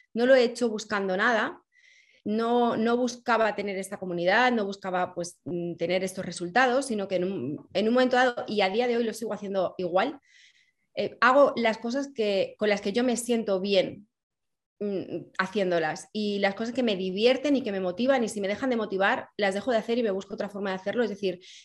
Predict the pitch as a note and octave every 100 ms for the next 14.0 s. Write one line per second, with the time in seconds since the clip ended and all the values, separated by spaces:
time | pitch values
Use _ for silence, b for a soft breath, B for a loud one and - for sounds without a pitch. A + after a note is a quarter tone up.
0 | _ G#3 A#3+ C4+ C4 A3+ A#3+ - G3+ F#3
1 | A3 B3 A#3+ A3+ G3+ G3+ G#3+ G#3+ F#3+ E3+
2 | B B B _ A#3 G#3+ - F#3+ F#3+ G3
3 | A3 A#3 G3 F3+ G#3+ G3+ G3 G#3 A3 G3+
4 | F3 E3 E3+ E3+ E3+ F3+ E3+ F3 B3 A#3
5 | G3 F#3 F#3+ F#3 F#3 F3+ F3+ E3+ G3+ A3
6 | G3 F#3+ F#3+ F#3+ F3+ - F#3 A3 B3 A3+
7 | A3 G3+ F#3 G3 F#3 F#3 F3 E3+ E3+ E3+
8 | A#3 A#3+ B3 B B B A3 - G#3+ -
9 | G#3 G#3 - - G3 G3 F#3 F3+ F3 E3
10 | - - - - - - - G#3 G#3+ G#3+
11 | G#3+ G#3 B3 B3+ G3 - F#3+ F#3 F#3+ G3
12 | G3+ F#3+ G3 G3 A3 A#3 G#3 F#3 C#3+ -
13 | G#3 F#3+ E3+ D#3+ - G#3+ F#3 D#3+ E2